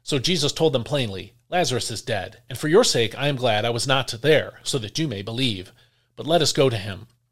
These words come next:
Then Thomas, called Didymus, said to his fellow disciples, "Let us go also, so that we may die with him."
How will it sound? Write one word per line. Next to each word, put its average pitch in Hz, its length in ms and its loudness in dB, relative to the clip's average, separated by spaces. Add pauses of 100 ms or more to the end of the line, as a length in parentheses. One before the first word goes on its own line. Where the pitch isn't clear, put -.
(760)
Then 170 180 4
Thomas, 147 520 2 (160)
called 139 320 -2 (100)
Didymus, 135 640 -2
said 147 240 0
to 143 100 -4
his 131 160 -2
fellow 151 280 4
disciples, 123 680 -2 (460)
"Let - 100 0
us - 100 0
go 131 160 0
also, 160 560 2
so - 160 -4
that 117 200 -6
we 139 220 -2
may 135 160 -4
die 98 360 -4
with 110 220 -8
him." 95 400 -10